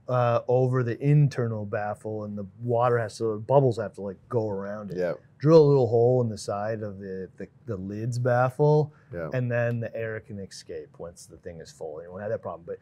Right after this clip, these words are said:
Speaker 2: There you
Speaker 1: when
Speaker 2: go.
Speaker 1: that's happening, what happens is the foam comes out of the little holes in the top of the lid, and then it's, like, spraying all over on the outlets, on all of the cords. If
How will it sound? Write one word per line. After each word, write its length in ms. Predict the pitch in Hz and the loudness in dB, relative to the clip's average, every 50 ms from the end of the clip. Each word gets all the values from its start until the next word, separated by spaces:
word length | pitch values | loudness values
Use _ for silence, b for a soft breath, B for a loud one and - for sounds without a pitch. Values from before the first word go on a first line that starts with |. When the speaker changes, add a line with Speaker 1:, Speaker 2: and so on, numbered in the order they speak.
| B B B | B B B
Speaker 2:
There 100 | 92 90 | -2 2
you 40 | |
Speaker 1:
when 60 | 131 151 | 4 4
Speaker 2:
go. 40 | 160 | 4
Speaker 1:
that's 100 | 143 - | 4 4
happening, 540 | 151 156 190 220 - - 139 127 123 123 123 | 4 6 6 6 4 2 -2 0 0 -2 -2
what 380 | 117 - _ _ _ - 117 - | -4 -8 _ _ _ -8 0 4
happens 340 | 160 170 170 165 160 147 | 6 6 6 6 4 2
is 100 | 135 131 | 2 0
the 80 | 120 120 | 0 -2
foam 460 | - - - 151 151 160 165 160 151 | -4 2 4 6 6 8 6 6 4
comes 320 | - 156 139 139 139 127 127 | 4 2 2 2 2 2 2
out 440 | 127 131 131 127 131 131 120 - 127 | 2 2 2 2 2 0 0 0 0
of 260 | 120 120 117 113 117 | 0 0 0 0 -2
the 80 | 117 113 | -2 -2
little 180 | 120 123 117 - | 0 0 -2 2
holes 420 | - 165 180 180 170 160 143 127 | 2 4 4 6 4 4 2 2
in 40 | 127 | -2
the 60 | 117 | -4
top 240 | 104 - 135 127 123 | 0 2 2 2 0
of 60 | - | 0
the 80 | 113 117 | -2 0
lid, 320 | 139 175 196 190 180 165 139 | 4 6 6 6 6 4 0
and 80 | 127 | -2
then 120 | 113 110 101 | -4 -4 -8
it's, 120 | - - | -12 -14
like, 100 | - - - | -16 -16 -18
spraying 420 | - - 160 165 170 170 170 165 | -6 0 2 4 4 4 4 4
all 240 | 165 160 160 156 156 | 4 4 4 4 2
over 240 | 156 143 143 143 131 | 2 2 2 4 2
on 140 | 117 104 101 | 2 0 0
the 100 | 101 110 | 0 2
outlets, 720 | 131 156 170 160 - 151 151 147 151 147 147 143 - - | 4 6 6 6 4 4 2 4 4 4 2 2 0 -4
on 300 | 123 110 107 104 104 104 | -6 -6 -4 -6 -8 -6
all 320 | 107 113 123 123 123 120 117 | -4 -2 0 0 0 0 -2
of 60 | 107 | -4
the 80 | 110 107 | -8 -4
cords. 580 | - 156 151 151 151 151 151 147 143 139 120 | 2 4 4 4 6 4 4 2 2 0 -2
If 80 | 117 | -6